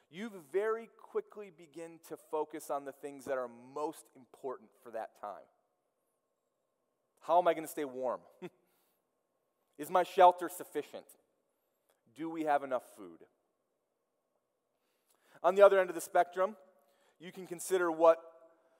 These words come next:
life on the ocean must be like as well. Uh,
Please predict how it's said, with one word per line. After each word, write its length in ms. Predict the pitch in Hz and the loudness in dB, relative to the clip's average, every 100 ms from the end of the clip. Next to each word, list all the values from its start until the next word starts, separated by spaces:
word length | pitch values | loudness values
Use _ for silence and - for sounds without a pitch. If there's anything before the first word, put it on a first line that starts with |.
| _ _ _ _ _ _ _ _ 135 | _ _ _ _ _ _ _ _ 2
life 380 | 165 175 175 | 6 6 4
on 100 | 175 | -2
the 120 | 165 160 | 0 4
ocean 360 | 190 190 165 | 4 4 -4
must 260 | 151 143 131 | -2 -4 -8
be 120 | 156 | -2
like 260 | 151 151 160 | 0 0 -4
as 140 | - | -2
well. 360 | 185 302 98 - - _ _ _ _ _ _ _ _ _ 127 | 2 2 0 -6 -20 _ _ _ _ _ _ _ _ _ -20
Uh, 200 | 120 | -14